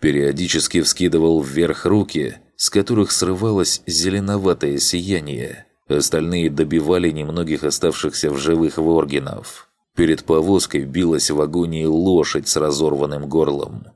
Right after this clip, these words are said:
Чуть в стороне Риох склонился над сидящим на земле отцом, пытаясь перевязать его раны. В моей крови вовсю бурлил адреналин, желая продолжения банкета.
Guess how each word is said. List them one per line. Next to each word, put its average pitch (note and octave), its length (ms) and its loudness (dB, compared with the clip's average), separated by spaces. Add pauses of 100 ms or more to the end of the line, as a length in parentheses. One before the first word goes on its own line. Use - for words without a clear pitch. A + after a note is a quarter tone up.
(260)
Чуть D2 280 -2
в - 60 -4
стороне D#2+ 500 0
Риох F2 400 2
склонился D#2+ 720 -2
над C#2+ 180 -8
сидящим E2 580 -2
на D#2+ 100 -4
земле E2 400 0
отцом, E2+ 540 -2 (120)
пытаясь G2+ 520 2
перевязать D2+ 580 0
его D2 240 0
раны. C#2 520 -4 (520)
В C2+ 200 -2
моей F2 340 2
крови E2 440 2
вовсю D#2 440 2
бурлил D2+ 420 2
адреналин, D2+ 680 -4 (240)
желая D2+ 560 2
продолжения D#2 920 -2
банкета. D2+ 920 -6